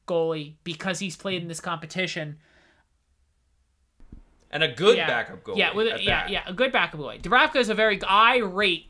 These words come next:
Speaker 1: Dubravka very much.
Speaker 2: Oh, he's great. No, no, no, he's great.
Speaker 1: Yeah.
Speaker 2: And they let, who was the guy, um, who was their other goalkeeper that's also good that, uh,
Speaker 1: I
Speaker 2: can't, or they let go?
Speaker 1: Yeah,
Speaker 2: Um,
Speaker 1: I've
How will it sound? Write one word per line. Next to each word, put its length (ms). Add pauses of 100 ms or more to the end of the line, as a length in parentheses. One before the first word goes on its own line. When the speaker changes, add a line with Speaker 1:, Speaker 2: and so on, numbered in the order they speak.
(160)
Speaker 1:
Dubravka 520
very 380
much. 200
Speaker 2:
Oh, 120
he's 160
great. 380
No, 140
no, 60
no, 140
he's 180
great. 280 (320)
Speaker 1:
Yeah. 80
Speaker 2:
And 520 (320)
they 140
let, 220
who 160
was 180
the 80
guy, 420
um, 580
who 120
was 120
their 160
other 140
goalkeeper 500
that's 220
also 480 (140)
good 380
that, 300
uh, 480 (600)
Speaker 1:
I 60
Speaker 2:
can't, 260
or 200
they 360
let 240
go? 360
Speaker 1:
Yeah, 200
Speaker 2:
Um, 160
Speaker 1:
I've 220